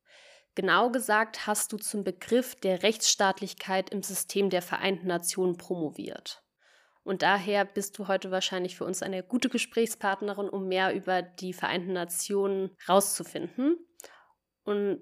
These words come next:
meine erste Frage an dich wäre erstmal,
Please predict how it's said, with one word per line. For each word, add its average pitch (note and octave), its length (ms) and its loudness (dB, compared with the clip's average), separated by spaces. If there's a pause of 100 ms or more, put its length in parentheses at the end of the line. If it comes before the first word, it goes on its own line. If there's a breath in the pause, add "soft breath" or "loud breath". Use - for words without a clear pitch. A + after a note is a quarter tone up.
(120)
meine G3+ 500 -2
erste A#3 400 2
Frage E3+ 540 -2
an E3+ 180 -4
dich F#3 320 -6
wäre G3 300 -2
erstmal, F#3 680 -2